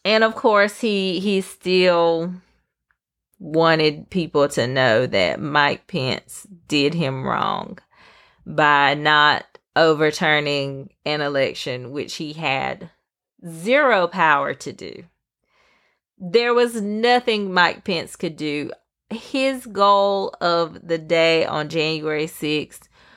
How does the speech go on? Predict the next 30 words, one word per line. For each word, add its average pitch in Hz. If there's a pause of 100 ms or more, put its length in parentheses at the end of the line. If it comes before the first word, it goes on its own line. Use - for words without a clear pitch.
(180)
was 151
to 147
stand 180
up 185
there 170 (320)
with 151
his 175
round 170
baseball 165
head, 156 (1040)
looking 185
cute 247 (720)
and 180
reading 190
off 170
the 175
results. 165
That's 202 (100)
all. 208 (720)
He 214
was 196
a 180
deal 202
or 214
no 190
deal 170
girl. 156
He 190
had 160
no 170